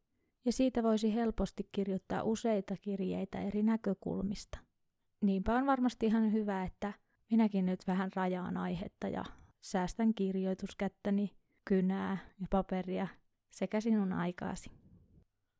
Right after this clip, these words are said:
Koska elämme poikkeuksellista aikaa ja omatkin harrastusmahdollisuuteni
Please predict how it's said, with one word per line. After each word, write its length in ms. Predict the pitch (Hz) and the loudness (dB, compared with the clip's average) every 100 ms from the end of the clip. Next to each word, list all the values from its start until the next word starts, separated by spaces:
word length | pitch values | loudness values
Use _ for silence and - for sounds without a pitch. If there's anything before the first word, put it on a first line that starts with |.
| _ _ - | _ _ -12
Koska 280 | 233 - | -10 -8
elämme 420 | - 262 254 226 214 | -4 0 2 2 4
poikkeuksellista 920 | 233 226 - 180 175 - 185 180 - | 4 2 0 -4 -4 -4 -4 -6 -6
aikaa 560 | - 196 190 - - 180 - _ _ _ | -2 -2 -4 -8 -10 -10 -12 _ _ _
ja 120 | 233 | 2
omatkin 460 | 240 240 226 - 214 | 6 6 6 4 4
harrastusmahdollisuuteni 1600 | 214 220 202 - 185 - 202 190 202 185 185 185 190 - 190 190 | 4 2 0 -4 -6 0 2 2 0 -2 -4 -4 -4 -2 -2 -2